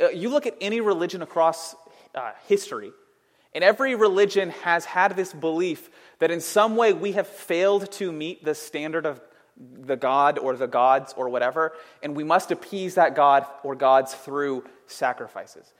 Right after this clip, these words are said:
That's not really unique to Judaism or Christianity. That's true across the board. And he's saying it's not just that this, this, this law was given to us, but it's even in the elemental principles of this world that we as humans understand that this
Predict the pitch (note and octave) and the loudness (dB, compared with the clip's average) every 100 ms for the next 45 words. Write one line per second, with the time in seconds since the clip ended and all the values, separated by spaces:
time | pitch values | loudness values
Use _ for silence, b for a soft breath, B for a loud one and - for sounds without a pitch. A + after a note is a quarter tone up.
0 | _ D#3+ G3+ A3+ A3 G3+ F3+ F3+ G#3 - | _ 2 4 6 4 2 -4 -6 -6 -6
1 | F#3+ E3 F3 F3 E3+ D3+ - E3 C#3 A2+ | -8 -4 -2 -2 -4 -8 -8 -8 -10 -12
2 | A2+ - - - F#3+ A3 G#3 B - - | -12 -12 -16 -6 -2 -2 -4 B -12 -8
3 | - F#3 F#3 - D#3+ D3+ D#3+ B2+ B B | 0 0 0 -6 -8 -4 -4 -4 B B
4 | - G3 G3+ A3+ G#3 G3+ C4+ F#3+ F3 G#3 | -4 -2 2 2 2 6 6 4 4 4
5 | G#3+ - F3+ F#3 E3 D#3+ - - _ D3+ | 4 -2 -2 -6 -6 -8 -8 -20 _ -10
6 | D3+ D#3 F#3 F#3+ C#3+ F3+ F#3 F3+ F#3 - | 0 6 8 6 2 0 0 -4 -8 0
7 | C#3+ G3+ - B B G3+ G3 G3 A#3+ C#4 | 2 2 0 B B 0 0 0 -2 0
8 | A3+ G#3+ A3 G#3 G#3+ G#3 G#3 F3 - G3 | -2 0 2 2 0 -2 -2 -2 -4 -4
9 | G3+ B3+ - B3 A3+ F#3 D#3 E3 - B2 | -2 -8 -2 0 0 -2 -4 -6 -6 -8
10 | D3 D#3+ - - - _ _ _ _ _ | -2 -2 -2 -10 -20 _ _ _ _ _
11 | F#3+ F3+ A3+ A#3+ - - - B3 C4 G3+ | -6 -2 2 0 0 -12 -14 -6 -4 -2
12 | C3+ A2 - - b b - F#3+ F#3+ F#3 | -4 -10 -16 -20 b b -4 -2 0 -2
13 | - G3 F#3 C#3+ A2 - _ _ _ _ | -2 -4 -2 -6 -6 -16 _ _ _ _
14 | _ _ _ _ _ G3+ F#3+ | _ _ _ _ _ -4 -4